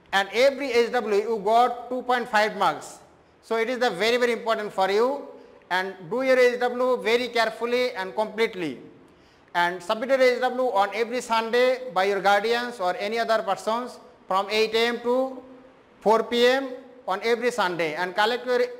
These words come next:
previous H W copy next Sunday. Okay, dear students, I hope that you have understood today's topic clearly. Keep practicing at home, because writing Arabic is very, very difficult for you.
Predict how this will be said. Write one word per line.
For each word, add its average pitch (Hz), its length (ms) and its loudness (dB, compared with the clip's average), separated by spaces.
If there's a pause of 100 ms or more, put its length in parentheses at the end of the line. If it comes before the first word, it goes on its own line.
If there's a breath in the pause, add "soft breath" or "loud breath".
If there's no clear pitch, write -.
(100)
previous 233 380 -2
H 220 160 0
W 220 220 0
copy 233 380 0
next 196 220 -2
Sunday. 147 360 -2 (720 soft breath)
Okay, 190 220 -2
dear 254 300 2
students, 214 440 0
I 226 160 0
hope 240 280 0
that 254 220 2
you 233 80 -6
have 214 160 0
understood 226 460 -2
today's 190 260 -4
topic 202 340 -2
clearly. 233 640 0 (440 loud breath)
Keep 254 200 -8
practicing 247 480 -4
at 196 200 0
home, 233 320 -4
because 208 440 2
writing 233 380 0
Arabic 220 380 2
is 202 180 -6
very, 214 280 0
very 240 220 0
difficult 214 440 -2
for 185 160 4
you. 226 260 2